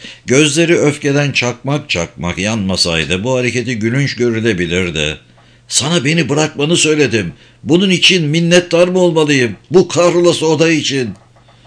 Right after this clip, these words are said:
"Bütün dünyanı bu odadan ibaret kılan ben değilim Loke. Bunu sen yaptın." "Beni bunun için mi kurtardın?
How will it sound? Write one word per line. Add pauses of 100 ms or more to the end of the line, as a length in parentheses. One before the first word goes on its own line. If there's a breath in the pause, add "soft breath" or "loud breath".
(640 soft breath)
"Bütün
dünyanı
bu
odadan
ibaret
kılan
ben
değilim
Loke.
Bunu
sen
yaptın." (640)
"Beni
bunun
için
mi
kurtardın?